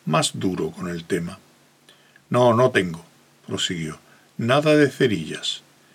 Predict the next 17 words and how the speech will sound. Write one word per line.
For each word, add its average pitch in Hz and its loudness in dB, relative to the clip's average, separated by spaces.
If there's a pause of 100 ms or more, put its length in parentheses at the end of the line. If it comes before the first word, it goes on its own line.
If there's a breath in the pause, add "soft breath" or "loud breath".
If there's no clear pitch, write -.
(300 soft breath)
En 127 -2
cambio, 175 4
te 170 -2
traigo 143 4
noticias". - -4 (1300 soft breath)
"Qué 135 0
lástima", 92 -2
dijo 92 -8
el 87 -8
capitán. 95 -8 (760 soft breath)
"Se - -2
nos 98 -2
han 123 6
acabado 131 6
a 123 4
todos, 110 0
¿sabes? 107 -2